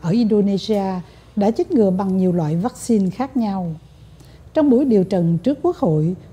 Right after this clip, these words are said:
Bộ trưởng Budi Gunadi Sadikin cho hay,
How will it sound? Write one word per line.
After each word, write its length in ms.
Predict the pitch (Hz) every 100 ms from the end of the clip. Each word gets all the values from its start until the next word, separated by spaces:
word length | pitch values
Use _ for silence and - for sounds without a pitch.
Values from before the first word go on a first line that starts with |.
| -
Bộ 120 | 220
trưởng 440 | 226 190 190 302
Budi 520 | 254 247 226 233 220 208
Gunadi 580 | - 233 226 202 208 208
Sadikin 840 | 190 - 254 - 220 220 214 202 180
cho 120 | 208
hay, 380 | 170 190 180 170